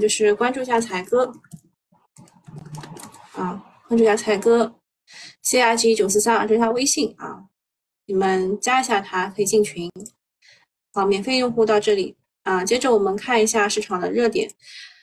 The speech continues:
首先是边缘计算，呃，Open A I首次将Chat G P T引入智能手机，发布了一个I O S，就是 iPhone 的一个版本，但现在它只能搞图文啊，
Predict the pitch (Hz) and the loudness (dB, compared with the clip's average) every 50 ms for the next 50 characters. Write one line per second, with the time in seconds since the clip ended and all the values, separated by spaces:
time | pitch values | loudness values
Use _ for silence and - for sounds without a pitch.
0 | _ _ _ _ - - 233 - 285 330 330 - 320 294 285 285 330 349 359 294 | _ _ _ _ -2 -2 0 2 2 2 2 2 2 2 2 2 0 0 2 2
1 | 247 254 254 302 285 285 349 320 233 - - _ - 190 185 170 - 226 233 269 | 0 0 2 0 0 2 2 0 0 0 -4 _ -2 0 0 2 2 0 2 2
2 | 269 269 277 277 285 285 294 294 - 208 202 - - 240 233 247 240 240 262 254 | 2 2 4 4 4 2 2 2 0 -2 -2 -4 -6 -4 -2 -2 -2 0 -2 -4
3 | 254 254 254 254 - - 262 240 220 202 208 214 240 - 294 247 233 240 233 220 | -4 -6 -10 -12 -14 -8 0 2 2 4 4 4 2 2 2 2 2 2 2 -2
4 | - - - - 220 233 233 254 262 269 262 254 240 220 202 202 202 214 214 - | -2 -4 -2 -2 0 0 2 2 0 0 0 0 0 0 0 2 0 0 0 2
5 | 208 240 262 277 285 302 320 311 - - 185 190 202 208 208 220 262 294 294 370 | 0 0 0 0 0 0 0 0 -2 -4 -4 -2 -2 -2 0 0 0 0 0 0
6 | 320 233 202 208 208 208 175 180 196 - - - - - _ _ _ _ - _ | 0 2 2 2 2 0 0 -2 -2 -4 -6 -8 -10 -12 _ _ _ _ -20 _
7 | _ _ _ _ _ - 294 302 302 359 339 339 320 311 302 - 311 311 302 - | _ _ _ _ _ -2 -2 0 0 0 0 2 0 0 2 0 0 -2 -2 -4
8 | - - 214 190 180 185 220 285 294 240 196 - - 87 - - - _ - - | -4 -2 -2 0 2 2 0 2 2 0 0 0 -2 -4 -8 -10 -16 _ -10 -2
9 | - 247 226 190 175 185 202 214 208 - - - 165 156 - 196 | 2 2 4 4 4 2 2 0 0 -2 -8 -10 -10 -10 -10 -14